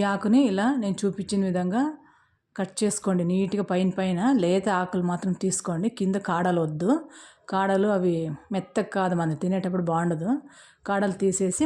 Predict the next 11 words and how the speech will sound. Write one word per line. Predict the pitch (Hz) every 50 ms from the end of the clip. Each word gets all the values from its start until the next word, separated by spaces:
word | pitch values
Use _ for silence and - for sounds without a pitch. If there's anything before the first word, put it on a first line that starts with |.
| 294 262
ముందు | 247 247 220 196 180 185
ఆకులు | 185 - 196 180 -
ఒక్కటే | - - 185 190 190 180 175 175 175 - -
తీసి | 185 180 175 - 277 320 339 - - - - - - _ _ _ - 208
ఒలుచుకుందాం | 208 190 185 - - 202 196 196 185 175 180
నీట్‌గా. | 180 185 175 - 175 165 170 220 294 359 - - _ _ _ _ _ _ _ _ _ _ _ _ _ _ _ _ _ _ _ _ _ _ _ _ _ _ _ _ -
మనం | 214 208 202 175 -
తెచ్చిన | 202 185 190 - 226 214 214 208 220 226 - - 190 202
ఆకు | 214 214 - -
తెచ్చిన | 202 190 190 226 208 196
నెక్స్ట్ | 190 185 - -